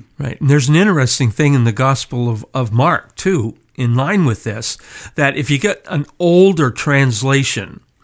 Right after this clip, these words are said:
um, so the King James Bible would, would be an example of this. Almost every, every sentence starts with the word "and." Jesus did this, and he did this, and he said this, and he did this.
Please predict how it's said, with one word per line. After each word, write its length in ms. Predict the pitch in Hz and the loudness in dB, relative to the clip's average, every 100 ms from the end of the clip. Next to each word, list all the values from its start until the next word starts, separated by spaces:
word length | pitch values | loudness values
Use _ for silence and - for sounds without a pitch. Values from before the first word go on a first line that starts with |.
| - - - | -20 -20 -10
um, 440 | - 117 113 113 110 _ _ _ - - - | -2 2 2 0 -2 _ _ _ -20 -20 -12
so 200 | - 139 | -2 0
the 200 | 127 131 | 0 -4
King 260 | - 135 117 | 0 0 2
James 420 | 123 117 107 - | 0 -2 -6 -8
Bible 400 | 127 127 110 117 | -2 0 0 -4
would, 260 | 113 107 | -6 -6
would 180 | - 127 | -2 0
be 100 | 123 | 2
an 80 | 120 | 0
example 580 | 110 113 135 160 139 107 | 0 2 2 0 -4 -8
of 100 | 104 | -8
this. 280 | 117 - - - - | -8 -10 -12 -8 0
Almost 420 | 175 202 - - - | 2 2 0 -4 -2
every, 500 | 151 165 180 185 185 - - - | 0 2 2 0 -4 -10 -20 -6
every 260 | - 156 165 | -2 0 0
sentence 380 | - 165 135 131 | 0 -2 -2 -2
starts 400 | - 151 147 - | 0 2 0 0
with 120 | 147 | -2
the 100 | 151 | 0
word 240 | 135 139 - | 2 0 0
"and." 480 | 165 170 113 - - - - | 0 0 0 -4 -16 -20 -8
Jesus 460 | - 160 165 156 120 | 0 2 2 0 0
did 240 | 135 107 | 0 0
this, 380 | 127 107 - - - - - | -2 -2 -6 -8 -12 -12 0
and 300 | 143 143 131 | 2 2 2
he 120 | 139 | 0
did 220 | 127 131 | 0 -2
this, 400 | 120 120 - - - - | -2 -2 -4 -10 -14 -2
and 240 | 135 135 | 0 2
he 160 | 113 117 | 2 0
said 320 | - 135 117 | 0 0 0
this, 320 | 135 113 - - - | 0 0 -4 -10 -6
and 240 | 143 139 | -2 2
he 160 | 127 135 | 2 0
did 300 | 113 127 117 | 2 0 2
this. 340 | 143 123 - | 2 0 -2